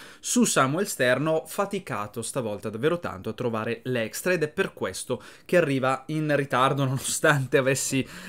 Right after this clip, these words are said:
eh, fatto voto di parlare subito di Samuel Stern e di Dylan Dog non appena uscivano i fumetti, però a volte il destino beffardo,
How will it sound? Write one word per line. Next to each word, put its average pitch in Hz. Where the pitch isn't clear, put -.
eh, 131
fatto 156
voto 160
di 135
parlare 135
subito 135
di 110
Samuel 123
Stern 139
e 117
di 107
Dylan 117
Dog 131
non 117
appena 120
uscivano 117
i -
fumetti, 110
però 110
a 120
volte -
il 147
destino 135
beffardo, 107